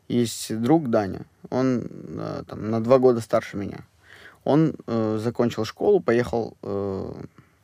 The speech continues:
учиться в Краснодар в медицинский. И только он переехал, я начал там, в принципе, там, с девятого класса ездить к нему, э, в гости, ну, и там тусовки, всё такое прочее, ну, типа, было интересно. Вот.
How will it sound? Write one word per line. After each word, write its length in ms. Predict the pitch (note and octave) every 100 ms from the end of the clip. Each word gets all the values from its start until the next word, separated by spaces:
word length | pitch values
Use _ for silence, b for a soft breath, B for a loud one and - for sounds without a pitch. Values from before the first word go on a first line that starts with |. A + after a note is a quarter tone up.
| _
учиться 300 | - A#2 -
в 60 | -
Краснодар 460 | A2+ G#2+ B2+ E3+
в 40 | D#3
медицинский. 680 | B2 A#2 - A2+ - - - b b b b b -
И 440 | B2+ B2+ A#2+ G#2+ -
только 240 | C3 A#2+
он 100 | A#2+
переехал, 460 | A#2 B2+ E3+ - B2
я 100 | A#2+
начал 300 | B2 - G#2+
там, 220 | G#2 G2+
в 120 | -
принципе, 440 | - A#2+ - - G2
там, 200 | G2 G2
с 100 | A2
девятого 420 | A#2 A#2 A2 G#2+
класса 320 | A#2+ D3 -
ездить 340 | A#2+ A#2+ A2+ -
к 60 |
нему, 380 | A2+ A2 A2 - B B B B _
э, 560 | A#2 G#2+ G#2 G#2 G2+ G2 -
в 140 | A2
гости, 420 | A2 D#3 F#3+ -
ну, 280 | - A#2 G#2+
и 300 | F2+ G2 F#2+
там 260 | F#2+ F2+ F2+ B2 - _ _ _
тусовки, 720 | A#2 - E3+ F#3 - C3 C3+ - _ _ _
всё 180 | - -
такое 220 | G2+ G#2
прочее, 420 | F#2+ C3+ F3 - B2
ну, 120 | A#2
типа, 240 | - -
было 220 | A2 G#2+
интересно. 640 | G2+ G#2 G#2+ E3+ - D3+ C3+ _ b b b b b b b _ _ A#2
Вот. 400 | G#2+ G#2 -